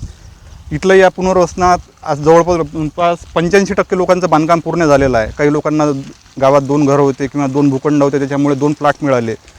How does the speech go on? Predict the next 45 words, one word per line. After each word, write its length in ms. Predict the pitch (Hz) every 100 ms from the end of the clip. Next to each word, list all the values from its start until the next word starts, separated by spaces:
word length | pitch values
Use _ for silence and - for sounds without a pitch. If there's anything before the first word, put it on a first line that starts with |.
| - - -
एक 140 | 156
एक 80 | 196
प्लॉट 220 | - 190
शिल्लक 360 | - 170 180 175
आहे, 80 | 170
एक 60 |
एक 120 | 170
भूखंड 280 | 147 175 175
शिल्लक 380 | 165 156 156 143
आहे. 100 | 123 - - - -
त्या 120 | 180
भूखंडावर 500 | 156 165 185 185 185
पाणी 240 | - 165 180
साचल्या 260 | 175 185
जाते, 340 | 175 170 180 170
रोडवर 300 | 165 170 175
पाणी 380 | 165 147 170
साचल्या 280 | 170 165 175
जाते. 320 | 165 156 170
बघा, 320 | 160 165 160 160 - - - - -
ही 60 | 160
कार 280 | 175 175
आहे 80 | 190
म्हणून 200 | 196 202
आता 140 | 190 190
व्यवस्थित 360 | 185 175 208
चालली, 380 | - 170 151 127 - - _ -
पायी 140 | 175
चालणारा 340 | 180 185 190 196
माणूस 200 | 190 190
कसा 260 | 170 175
जाईल, 200 | 175 185 180
टू 60 | 185
व्हीलरनं 340 | 180 185 180
चालणारा 360 | 175 160 175 170
कसा 180 | 160 147
जाईल? 180 | 139 117 - _ -
चिकन 280 | 185 196 190
माती 300 | 190 196 196
आहे, 240 | 190 185
याच्यावरून 320 | 151 175 180
गाड्या 200 | 156 170
घसरते, 400 | 160 160 170 175
माणसं 300 | 165 151 165
घसरते. 420 | 151 143 139 123